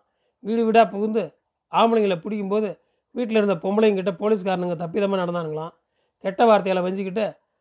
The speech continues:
"ராத்திரிக்கு புருஷன் மாதிரி இல்லைல்ல, ரெடியா இருங்கடி, நாங்க வாரோம்னு" சொல்லி கண்டிச்சுக்கிட்டு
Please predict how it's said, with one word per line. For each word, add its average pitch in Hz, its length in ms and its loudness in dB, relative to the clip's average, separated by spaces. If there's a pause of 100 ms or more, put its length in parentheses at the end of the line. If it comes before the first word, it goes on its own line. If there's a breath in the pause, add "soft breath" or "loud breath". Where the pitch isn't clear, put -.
(140)
"ராத்திரிக்கு 185 400 0
புருஷன் 208 300 -2
மாதிரி 208 300 4
இல்லைல்ல, 208 440 4 (280)
ரெடியா 196 280 6
இருங்கடி, 208 320 2
நாங்க 202 260 2
வாரோம்னு" 202 360 4
சொல்லி 202 320 -6 (720)
கண்டிச்சுக்கிட்டு 208 680 2